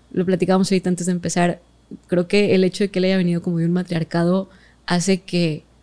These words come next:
en su chip esté que la mujer, que la mujer pueda ser tan, tan grande que, ¿sabes? Que, que logre todo lo que quiera, ¿no? Entonces, ha sido un apoyo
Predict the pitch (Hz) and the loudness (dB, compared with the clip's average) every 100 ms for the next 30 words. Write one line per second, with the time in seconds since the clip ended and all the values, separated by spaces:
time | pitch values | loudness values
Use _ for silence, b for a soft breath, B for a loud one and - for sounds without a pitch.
0 | _ 196 190 185 - 190 202 - 185 180 | _ 0 2 0 -2 -2 -2 0 -2 -2
1 | 185 170 160 175 170 _ _ _ _ _ | -2 -2 -2 -4 -4 _ _ _ _ _
2 | _ - 180 180 175 185 180 185 185 190 | _ -8 -2 0 0 -2 -2 -2 -2 0
3 | 185 - - 196 196 202 202 202 180 175 | -4 -4 0 4 4 4 2 4 4 4
4 | 180 185 202 b b b b _ - 185 | 4 2 -2 b b b b _ -4 0
5 | 175 170 156 151 - - - 208 226 214 | 2 2 0 -4 -8 -10 -2 0 0 0
6 | 175 175 175 202 196 190 185 165 175 165 | -2 2 4 4 4 2 2 0 -2 -2
7 | 165 180 175 180 170 190 - b b b | 0 -2 -2 -2 -2 -2 -4 b b b
8 | b b 185 196 220 233 220 202 190 185 | b b 0 4 6 6 4 2 2 0
9 | 185 196 | 0 -2